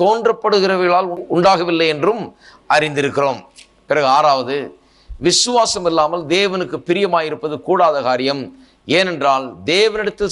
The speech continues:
சேருகிறவன் அவர் உண்டென்றும், அவர் தம்மை தேடுகிறவர்களுக்கு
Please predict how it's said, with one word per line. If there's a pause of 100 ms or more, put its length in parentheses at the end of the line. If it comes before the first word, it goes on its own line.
(100)
சேருகிறவன் (340)
அவர்
உண்டென்றும், (640)
அவர்
தம்மை
தேடுகிறவர்களுக்கு